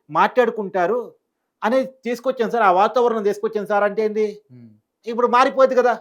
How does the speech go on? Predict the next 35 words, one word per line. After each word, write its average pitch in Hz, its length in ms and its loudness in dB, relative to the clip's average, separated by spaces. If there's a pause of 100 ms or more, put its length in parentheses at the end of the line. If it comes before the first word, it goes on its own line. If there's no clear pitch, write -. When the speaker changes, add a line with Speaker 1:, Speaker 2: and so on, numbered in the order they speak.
Speaker 1:
వాళ్ళ 190 160 0
మూడు 247 220 -2
కూడా 254 160 6
మారిపోద్ది 233 380 -2
కదా. 220 200 0
Speaker 2:
కొత్త 185 200 -8
జియో 185 260 -4
పాస్ 151 280 -6
చేస్తారు. 123 320 -18 (180)
Speaker 1:
ఆ, 262 120 0
కొత్త 254 280 0
జియో, 226 380 2
మళ్ళా 220 240 4
కొత్త 240 260 -4
సినిమాకి 226 400 -2
కొత్త 226 260 -2
బెనిఫిట్ 220 320 -4
షోలు, 208 380 0 (100)
కొత్త 233 160 -2
Speaker 2:
మ్మ్. 233 100 -4
Speaker 1:
సినిమాకి 254 340 -2
కొత్త 226 640 0
టికెట్ 226 320 -4
రేట్లు, 202 460 0 (260)
ఇవన్నీ 285 280 -2
వస్తాయి 226 340 -2
కదా. 123 340 -10
Speaker 2:
మ్మ్. 131 360 -20
Speaker 1:
రేపు 254 340 8
సీఎం 254 460 0 (280)
రేవంత్ 240 400 2
రెడ్డితో 233 320 0
భేటీ 202 360 0
అయ్యే 202 260 0
ముందే, 214 480 0